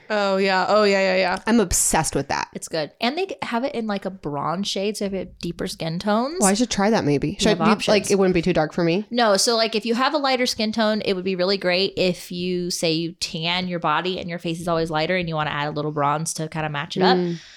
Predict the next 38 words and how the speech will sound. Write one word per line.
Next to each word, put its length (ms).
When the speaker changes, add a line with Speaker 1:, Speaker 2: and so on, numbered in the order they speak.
Speaker 3:
But 60
then 80
if 100
you 100
wanted 300
just 180
an 80
overall 360
glow 340
and 80
you 60
have 120
deeper 280
skin 240
tones, 320
sometimes 340
that 180
pearly 400
color 460
kind 160
of, 120
uh, 280
makes 200
it, 140
your 160
skin 180
look 140
a 40
little 140
ashy. 380
So 160
that 160
bronzer 360
color 400
is, 300
is 140
much 180
better. 220